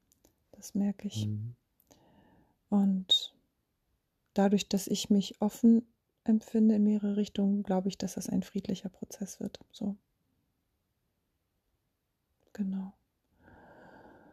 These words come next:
Speaker 1: Ähm, ich glaub, das war's erstmal von mir.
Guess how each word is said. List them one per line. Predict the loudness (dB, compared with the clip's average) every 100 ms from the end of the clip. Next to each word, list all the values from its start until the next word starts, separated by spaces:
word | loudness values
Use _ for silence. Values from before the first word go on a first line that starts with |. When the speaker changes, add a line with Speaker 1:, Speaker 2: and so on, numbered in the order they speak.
| _ _ _ _ 0
Speaker 1:
Ähm, | 4 4 2 0 0 -2 -2 -2 -2 -4 -6 -8 -14 _ _ _ _ _ _ _ _ _ _ _ _ _ _ _ _ _ _ _ _ _ _ _ _ _ _ _ _ _ _ _ _ _ _ _ _ _ _ _ _ _ -14
ich | -4
glaub, | -2 0
das | 0 2
war's | 0
erstmal | 0 -2 -2 -2
von | 0 0
mir. | 0 -2